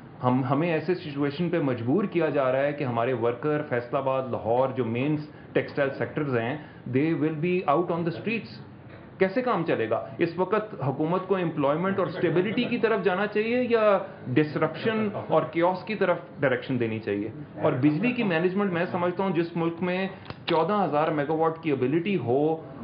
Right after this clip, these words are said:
on ground आज बनाने की, उसमें हम आठ हज़ार भी ना बना पा रहे हों तो फिर हमारी management की क्या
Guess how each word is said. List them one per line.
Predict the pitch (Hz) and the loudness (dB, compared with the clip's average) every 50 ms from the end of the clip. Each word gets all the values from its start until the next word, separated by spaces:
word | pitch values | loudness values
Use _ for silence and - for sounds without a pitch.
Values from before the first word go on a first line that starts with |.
| 123 127 131 | -6 -2 0
on | 139 147 170 175 165 | 2 2 2 2 2
ground | 131 131 139 139 156 175 165 | 2 2 4 4 2 2 2
आज | 170 - 135 143 165 165 160 | 0 2 2 2 2 2 2
बनाने | 143 143 123 120 123 156 202 | 0 0 0 2 2 0 0
की, | 202 - 170 127 - - - 120 131 - - - - | 0 0 -2 -2 -2 -2 -6 -8 -10 -10 -8 -2 0
उसमें | 180 180 - 208 214 196 | 0 0 0 0 0 2
हम | 175 180 196 202 - 156 | 2 2 0 0 0 2
आठ | 147 175 202 208 202 | 2 2 2 2 2
हज़ार | 180 151 151 156 180 196 | 0 2 2 4 4 4
भी | 185 202 202 | 2 2 2
ना | 196 185 | 2 2
बना | 170 170 165 165 | 2 2 2 2
पा | 170 170 175 170 | 2 2 2 2
रहे | 170 175 180 | 4 2 2
हों | 185 190 185 | 2 0 0
तो | 190 185 | 0 0
फिर | 156 175 170 | 0 0 0
हमारी | 165 151 151 160 180 | 0 0 2 2 2
management | 175 151 151 175 175 160 175 196 180 - | 2 2 0 0 0 0 0 0 0 0
की | 190 175 | -2 0
क्या | - 196 208 208 196 175 139 - | 2 4 4 4 4 2 0 -2